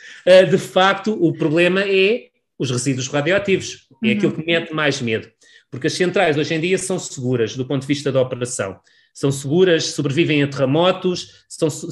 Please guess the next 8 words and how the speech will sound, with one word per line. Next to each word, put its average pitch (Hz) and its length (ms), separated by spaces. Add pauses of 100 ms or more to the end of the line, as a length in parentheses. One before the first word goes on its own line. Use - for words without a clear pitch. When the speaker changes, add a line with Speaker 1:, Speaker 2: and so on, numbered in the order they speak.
(160)
Speaker 2:
sobrevivem 170 800
a 165 40
embates 165 560
diretos 165 500
de 147 80
aviões 165 360
comerciais 156 600
jumbo, 170 440